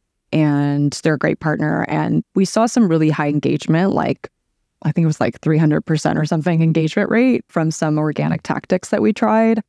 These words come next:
But also we saw, like, really solid C P Is, like, five dollar C P Is, actually C P Ms as low as that.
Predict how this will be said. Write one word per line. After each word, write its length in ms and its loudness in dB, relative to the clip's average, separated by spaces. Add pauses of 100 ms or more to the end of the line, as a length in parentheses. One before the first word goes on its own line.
But 140 2
also 440 -2
we 160 0
saw, 300 -2
like, 280 -2
really 240 2
solid 400 -2
C 140 -4
P 160 -2
Is, 340 0
like, 160 -4
five 160 -2
dollar 220 -2
C 160 -4
P 160 0
Is, 600 -2 (260)
actually 300 -2
C 120 0
P 180 0
Ms 220 4
as 140 -4
low 140 -2
as 120 -2
that. 240 -2